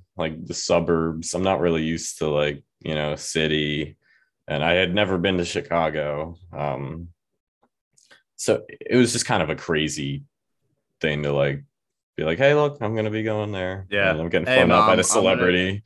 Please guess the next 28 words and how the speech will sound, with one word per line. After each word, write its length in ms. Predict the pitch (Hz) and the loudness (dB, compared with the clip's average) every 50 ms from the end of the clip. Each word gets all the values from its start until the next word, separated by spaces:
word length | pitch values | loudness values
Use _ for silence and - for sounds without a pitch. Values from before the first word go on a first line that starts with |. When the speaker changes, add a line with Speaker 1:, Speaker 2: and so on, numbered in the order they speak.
| - - | -6 -4
Speaker 2:
I'm 120 | 117 117 | -2 -2
gonna 140 | 117 123 123 | -2 -2 0
go 200 | 117 120 117 113 | 2 2 2 2
meet 180 | 110 117 113 110 | 2 0 -2 -2
a 40 | |
bunch 280 | 101 95 107 107 101 - | 0 0 -2 -2 -2 -6
of 60 | 107 - | -10 -12
celebrities, 760 | - - 110 107 107 107 104 98 104 98 95 95 95 87 - | -10 -6 -2 0 2 2 2 0 0 -2 -2 -2 -4 -4 -4
but 120 | - 98 | -2 -2
I'll 80 | 95 92 | 0 2
be 80 | 160 | 2
Speaker 1:
<laughs> 80 | 147 - | 2 4
Speaker 2:
back 240 | 107 104 104 107 - | 4 4 4 4 2
Speaker 1:
Yeah. 40 | - | 0
Speaker 2:
for 120 | 120 110 | -2 -4
finals. 720 | - - 123 113 117 117 107 98 95 101 95 - - - 139 - - - - - | 0 0 2 2 2 0 -2 -4 -6 -8 -8 -10 -12 -12 -12 -14 -14 -8 -6 -4
Speaker 1:
<laughs> 140 | - - | 0 2
Yeah. 320 | 180 135 - 135 139 135 123 - - _ _ - - 143 139 131 123 113 113 110 107 107 - | 2 4 4 4 2 2 0 -4 -12 _ _ -6 -6 -4 -4 -6 -8 -8 -10 -10 -10 -10 -8
So 720 | - - - 110 95 90 92 90 87 87 90 101 104 107 - | -6 -2 2 4 6 6 6 6 6 4 2 -2 -6 -12 -14
I 180 | - - 104 104 | -8 -4 0 2
had 160 | 113 123 107 | 2 2 2
to 80 | 101 101 | 0 -2
tell 180 | - - 110 | -2 -2 0
my 120 | 101 95 92 | 0 0 0
professors 640 | - - 85 - - 90 90 87 - - 92 90 85 | -2 -4 -4 0 2 2 2 2 0 -4 -4 -4 -4
that 280 | 87 87 87 87 - - | -2 -2 -2 -2 -4 -4
too. 460 | - - 82 82 82 82 85 85 80 76 | -4 -2 -2 0 0 0 -2 -2 -2 -4
And 320 | 71 69 71 76 80 | -6 -8 -8 -10 -12